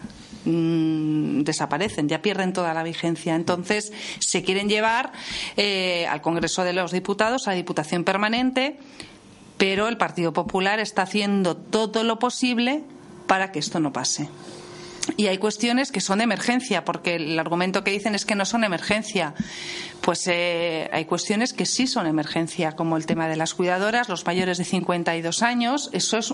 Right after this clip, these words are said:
una emergencia porque es gente que vive un auténtico drama.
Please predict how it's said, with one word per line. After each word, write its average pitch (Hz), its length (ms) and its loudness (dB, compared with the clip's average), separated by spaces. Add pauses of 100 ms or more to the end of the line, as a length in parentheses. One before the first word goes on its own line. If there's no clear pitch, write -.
una 180 200 2
emergencia 214 440 0
porque 175 220 -2
es 165 80 -4
gente 208 240 0
que 190 140 0
vive 190 160 2
un 226 60 2
auténtico 208 600 0
drama. 170 480 0